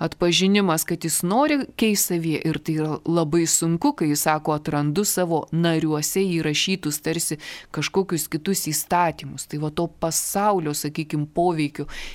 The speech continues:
įrašai manyje. Ir toliau jisai, e, jau kalba apie tai, kad, e, jau nebe aš gyvenu savyje, o Kristus.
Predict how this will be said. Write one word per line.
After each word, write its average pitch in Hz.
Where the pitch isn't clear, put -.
įrašai 165
manyje. 139
Ir 185
toliau 196
jisai, 196
e, 170
jau 175
kalba 170
apie 156
tai, 165
kad, 175
e, 165
jau 180
nebe 165
aš 151
gyvenu 170
savyje, 269
o 151
Kristus. -